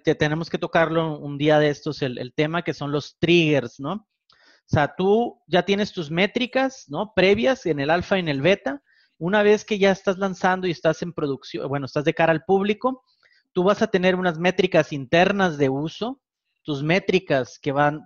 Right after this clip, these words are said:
que van a ser de cara al usuario, y ya después de eso vas a ver cómo alineas ambas, ¿no? O sea, las métricas de us-, de, de, de,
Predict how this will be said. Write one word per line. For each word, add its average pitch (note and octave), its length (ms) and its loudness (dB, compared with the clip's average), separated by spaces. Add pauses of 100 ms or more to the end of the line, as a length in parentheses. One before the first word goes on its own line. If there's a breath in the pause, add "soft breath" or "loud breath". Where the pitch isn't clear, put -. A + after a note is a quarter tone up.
que C#3+ 100 -4
van C#3+ 160 0
a D3+ 40 -2
ser D#3 180 -2
de C#3 120 -2
cara E3 220 0
al E3+ 100 0
usuario, D#3 600 0 (640 soft breath)
y E3+ 100 -4
ya F3 140 4
después G3+ 440 2
de G3+ 80 4
eso G#3 220 0
vas F#3+ 200 0
a F#3+ 100 4
ver F#3 200 2
cómo F#3 400 -4
alineas D#3+ 560 0
ambas, C#3 420 -2
¿no? C3+ 140 -8
O - 460 -20
sea, C#3+ 100 -2
las C3 140 -2
métricas D#3 440 0
de C#3+ 60 -4
us-, - 220 -8
de, C3+ 260 0
de, A#2+ 380 -4
de, A2+ 460 -8